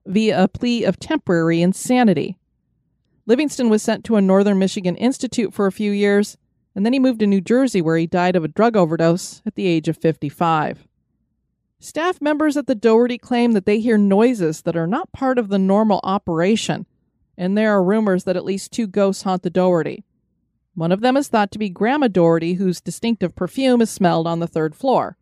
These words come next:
Of course, the haunt we're interested in is that of the spirit of Isaiah Leibov.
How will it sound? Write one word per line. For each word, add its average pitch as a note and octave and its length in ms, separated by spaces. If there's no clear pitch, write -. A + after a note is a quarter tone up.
Of - 140
course, D#3+ 380
the F3 120
haunt E3 300
we're E4 260
interested F#3+ 560
in G3 260
is D3+ 160
that E3+ 200
of B3+ 120
the C#4 80
spirit A#3 360
of A3+ 100
Isaiah F3 420
Leibov. F3+ 500